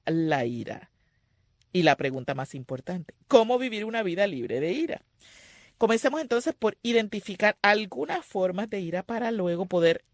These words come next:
reemplazarla por respuestas más adecuadas. La primera, el ataque. Esa la reconocemos todos. Fácil de reconocer porque se expresa directamente.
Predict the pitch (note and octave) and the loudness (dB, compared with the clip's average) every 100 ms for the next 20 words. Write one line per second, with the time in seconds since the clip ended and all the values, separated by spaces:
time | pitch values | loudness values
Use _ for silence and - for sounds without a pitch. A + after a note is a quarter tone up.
0 | - F3 F#3 F#3+ A#3+ - A3+ - D#3 D3+ | -10 2 6 6 4 -2 -2 -2 -4 -4
1 | D3+ C#3+ C#3 C#3+ - B2 - - - - | -8 -10 -10 -10 -10 -14 -12 -14 -16 -18
2 | _ - - D3 C3+ - A2+ A#2 A#3+ G#3+ | _ -20 -10 -2 -2 -2 -4 0 2 2
3 | - - _ - - A3 B3 B3 B3+ C4 | 0 -10 _ -20 -10 4 6 6 2 -4
4 | C#4 C#4 F#3 C#3 C#3 _ _ _ _ _ | -4 -2 -2 -4 -10 _ _ _ _ _
5 | _ _ _ _ - E3+ D3 - B2+ - | _ _ _ _ 0 2 2 -2 -8 -8
6 | - _ _ - G#3+ - A3 F#3+ F#3 - | -20 _ _ 0 0 4 4 4 2 -2
7 | C3 B2+ C#3+ C3 - - - _ _ - | -4 -6 -10 -12 -14 -18 -20 _ _ -10
8 | D3 D#3 - E3 D#3+ D#3+ E3 F#3+ A3 G#3 | -4 -4 -4 -4 -2 -2 -2 -2 -2 -2
9 | A3 - - - - A3 - A3+ G#3 - | -4 -6 -18 -10 4 4 6 2 -2 -4
10 | - A3+ - A3+ F#3 F3 - D3 - - | -2 0 2 0 0 -2 -6 -8 -8 -16
11 | - - | -20 -20